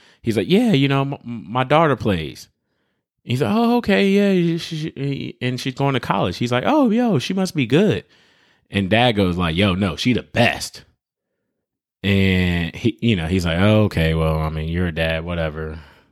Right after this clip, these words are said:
Yeah, sure, she's the best." Whatever, whatever. Drive goes on. They keep talking about basketball. The, the Uber driver hands this guy, Luca, a business card. Like, "Hey,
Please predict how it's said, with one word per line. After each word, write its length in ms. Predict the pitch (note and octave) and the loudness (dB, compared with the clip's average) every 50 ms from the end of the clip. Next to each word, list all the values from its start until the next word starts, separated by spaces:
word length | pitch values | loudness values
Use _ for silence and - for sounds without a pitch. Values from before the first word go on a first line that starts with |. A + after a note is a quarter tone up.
| _ _ _ _ _ _ | _ _ _ _ _ _
Yeah, 260 | D#2+ E2+ F2 F2 E2+ | -4 0 2 2 2
sure, 280 | D#2 - E2+ E2+ E2 D#2 | 0 0 0 0 0 -2
she's 260 | - - F2 E2 D2+ | -2 -4 -6 -4 -6
the 80 | D#2+ D2 | -6 -8
best." 460 | D2 D2 D2 D2+ D2+ - - - - - _ _ _ _ - - - - - - - _ _ | -8 -8 -10 -10 -12 -16 -18 -20 -20 -20 _ _ _ _ -20 -20 -20 -20 -20 -20 -20 _ _
Whatever, 420 | - - C#3+ D3 C#3 C3+ B2+ A#2+ | -2 2 4 4 6 6 4 4
whatever. 460 | A#2 A2+ A2 A2 G#2 G#2 G#2 G#2 F#2+ G2+ - - - - - | 4 4 4 4 4 4 2 2 0 -2 -8 -18 -20 -18 -6
Drive 320 | G2+ A2+ A2+ A2 A2 G#2 | -2 0 2 2 2 2
goes 160 | G#2+ G2+ F#2+ | 2 2 2
on. 160 | G2 G2 G2 | 2 0 0
They 80 | F#2+ F#2+ | -2 -2
keep 200 | - - G#2 - | -2 -4 -4 -2
talking 260 | - G2 F#2 E2+ F#2 | -2 -4 -4 -4 -4
about 200 | F2 F2 E2+ E2 E2 | -4 -4 -4 -4 -4
basketball. 640 | E2 D#2+ D#2 - E2+ D#2+ E2 E2 E2 E2 E2 - _ _ _ _ _ _ _ _ _ _ _ _ _ _ _ _ | -4 -4 -6 -6 -10 -12 -12 -10 -10 -10 -12 -14 _ _ _ _ _ _ _ _ _ _ _ _ _ _ _ _
The, 120 | - - - _ | -12 -12 -12 _
the 140 | G2 G2 F#2+ | 0 2 4
Uber 240 | B2+ C#3+ C3+ A#2 F#2+ | 4 4 4 2 0
driver 380 | G#2 F#2+ F#2 F#2 F2+ F#2 F#2 F#2 | 0 0 0 -2 -2 -4 -6 -6
hands 400 | - - G#2 G#2 G2+ G2 F2 F#2+ | -6 -4 -2 -2 -2 -2 -2 -2
this 220 | G2+ F#2+ - - | -2 -2 -2 -4
guy, 280 | - F#2+ F2 F2 F2 F2 | -4 -2 -2 0 0 0
Luca, 580 | F2 F2+ F#2 G2 G#2 - - E2 D#2+ F2 - - _ _ _ _ _ _ _ _ _ _ _ | 0 0 0 -2 -2 -2 -4 -6 -6 -8 -10 -12 _ _ _ _ _ _ _ _ _ _ _
a 80 | - F#2 | -10 -2
business 320 | F2+ A#2+ A#2+ G#2 G2+ E2+ | 0 0 2 2 0 -2
card. 200 | - F#2 F2 E2+ E2+ | -2 -2 -2 -2 -2
Like, 120 | E2+ F#2+ | 0 2
"Hey, 320 | A#2 A#2+ A#2 G#2 F#2 E2+ | 4 4 4 4 2 -2